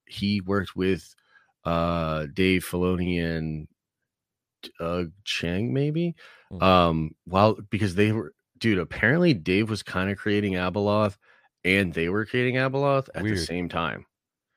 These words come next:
Speaker 1: without even knowing it. And then
Speaker 2: Weird.
Speaker 1: once they, like, figured it out, they started to, like, coordinate because the Mortis arc of Clone Wars is canon to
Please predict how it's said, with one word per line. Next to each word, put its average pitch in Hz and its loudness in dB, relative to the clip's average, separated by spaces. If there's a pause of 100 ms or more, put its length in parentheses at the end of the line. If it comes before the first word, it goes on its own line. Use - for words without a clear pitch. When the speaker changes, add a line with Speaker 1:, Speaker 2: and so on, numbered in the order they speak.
(120)
Speaker 1:
without 135 8
even 143 8
knowing 95 4
it. - -18 (480)
And 123 4
then 113 6
Speaker 2:
Weird. 107 0
Speaker 1:
once 120 0
they, 110 2
like, 104 0
figured 110 0
it 101 4
out, 107 2
they 92 -4
started 98 0
to, 95 0
like, 90 -2
coordinate 110 -2
because 101 -6 (320)
the 98 -6
Mortis 127 -2
arc 120 -2
of 95 -10
Clone 143 -4
Wars 90 -6
is 82 -14
canon 101 -6
to 82 -10